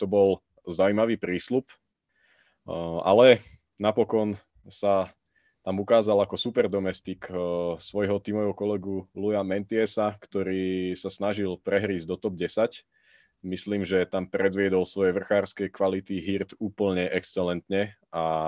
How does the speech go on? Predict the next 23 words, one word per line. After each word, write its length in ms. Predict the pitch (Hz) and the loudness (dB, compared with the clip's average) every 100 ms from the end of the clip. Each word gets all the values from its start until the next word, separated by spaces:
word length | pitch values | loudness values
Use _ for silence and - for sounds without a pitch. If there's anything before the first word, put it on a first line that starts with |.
| 78 78 78 76 - _ _ _ _ _ _ _ - | -2 -4 -4 -6 -10 _ _ _ _ _ _ _ -12
ako 200 | - 87 | -6 0
jeho 200 | 90 92 | 2 2
tempo 360 | - 95 92 92 | 4 2 2 0
tam 200 | 92 90 | 0 0
očesalo 400 | 87 95 98 90 | -2 -2 0 0
skupinu 440 | 85 - 85 98 95 | 0 -6 -6 -4 -2
neskutočne. 720 | 90 - - 92 - 95 101 - - - - - - _ | -4 -6 -6 -6 -2 -2 -4 -6 -20 -20 -20 -20 -20 _
Etapu 360 | - 107 113 113 | 0 4 4 6
napokon 760 | 107 110 117 123 104 92 87 87 | 2 2 2 0 0 -4 -4 -6
ovládol 560 | - 110 113 110 98 87 | -2 4 4 4 2 0
Miguel 320 | 98 104 113 | -4 -2 0
Ángel 280 | 110 104 95 | 0 -4 -4
López 360 | 113 - 85 | -4 -2 -4
z 40 | 85 | 0
Movistaru, 680 | 123 131 - 120 110 110 101 _ _ _ _ - | 0 0 0 2 4 2 -4 _ _ _ _ -8
druhý 320 | 92 120 113 | -2 0 0
prišiel 360 | 104 101 101 87 | -2 -2 0 0
Primož 400 | 113 110 90 87 | -2 0 0 0
Roglič, 400 | 98 127 127 - | -2 -2 -6 -8
ktorý 240 | - 92 | -8 -8
stratil 480 | - 95 95 90 80 | -4 -2 -2 -4 -8
štrnásť 520 | - 110 120 110 107 | -4 0 2 2 -2
sekúnd, 360 | 110 101 92 | -2 -4 -4